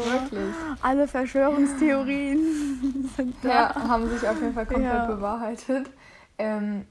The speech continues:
Speaker 1: wir hatten tatsächlich noch fünf Tage Schule. Wir hatten am, das weiß ich noch, wir hatten am achtzehnten dritten den letzten Schultag.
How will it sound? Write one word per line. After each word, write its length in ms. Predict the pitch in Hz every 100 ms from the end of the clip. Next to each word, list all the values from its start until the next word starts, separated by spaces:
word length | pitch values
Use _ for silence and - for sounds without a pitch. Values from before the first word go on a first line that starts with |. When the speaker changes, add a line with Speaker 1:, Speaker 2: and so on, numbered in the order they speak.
| _ _ _ _
Speaker 1:
wir 280 | 220 240 247
hatten 200 | 262 262
tatsächlich 320 | 254 247 240
noch 140 | 240 220
fünf 200 | 233 240
Tage 240 | 220 214
Schule. 400 | 214 214 208 196 196
Wir 100 | 220
hatten 160 | 220 208
am, 220 | - 208 - -
das 140 | 233
weiß 160 | - 208
ich 60 |
noch, 80 | 214
wir 80 | 214
hatten 120 | 208
am 120 | 214
achtzehnten 480 | - 233 - 220 214
dritten 580 | 196 196 196 190 185 190
den 120 | 196 185
letzten 360 | 180 - 190
Schultag. 500 | 190 180 185 196 185